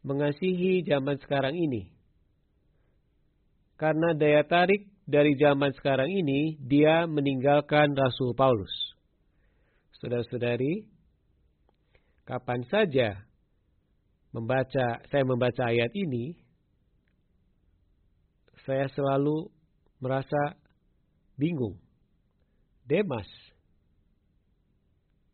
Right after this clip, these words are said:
adalah sekerja Paulus. Dia pasti telah melihat visi yang sama yang dilihat oleh Paulus. Dia pasti berada dalam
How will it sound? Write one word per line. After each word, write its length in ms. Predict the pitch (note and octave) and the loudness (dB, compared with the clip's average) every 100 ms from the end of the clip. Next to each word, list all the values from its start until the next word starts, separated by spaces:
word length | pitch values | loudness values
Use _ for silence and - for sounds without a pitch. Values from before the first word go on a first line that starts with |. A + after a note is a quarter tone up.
| _ - | _ -10
adalah 520 | B2+ C3+ D3 E3+ F3 | -6 -2 -2 -2 -6
sekerja 480 | - - C3+ C3+ C3 | -8 -6 -2 -2 -2
Paulus. 420 | A3 B3+ D3 F#2 - - - _ _ _ _ _ _ _ _ | 0 0 0 -4 -8 -10 -16 _ _ _ _ _ _ _ _
Dia 480 | B2+ A#2+ C#3+ F3 G#3 _ _ _ _ _ _ _ | -8 -2 0 0 -6 _ _ _ _ _ _ _
pasti 440 | D#3 D#3 D#3 A3+ - | -4 -4 -4 -6 -4
telah 360 | D3+ C#3+ C#3+ C#3 | -2 -2 -2 -8
melihat 480 | D3 D3+ D#3+ F3 | -4 -2 0 -2
visi 360 | - D#3+ - D#3+ | 0 -2 2 2
yang 240 | D3+ C#3+ C#3+ | 2 -2 -6
sama 440 | G#3+ A#3 D#3 G#2+ _ _ | -4 -2 -4 -6 _ _
yang 280 | C3 C3+ B2+ | -4 -2 -2
dilihat 440 | B2+ C3+ D3 E3+ | -2 -2 -2 -2
oleh 200 | D3+ C3+ C3 | 0 -2 0
Paulus. 360 | G#3 E3+ A2 - - _ _ _ _ _ _ - | 0 0 -4 -10 -20 _ _ _ _ _ _ -4
Dia 260 | C3+ D#3+ D#3+ | 0 0 0
pasti 440 | D3+ D#3 - F#3+ | -4 -4 -4 -2
berada 540 | D3 C#3+ C#3+ D3 F3 | 0 2 2 2 0
dalam 260 | D3 C#3 | 2 2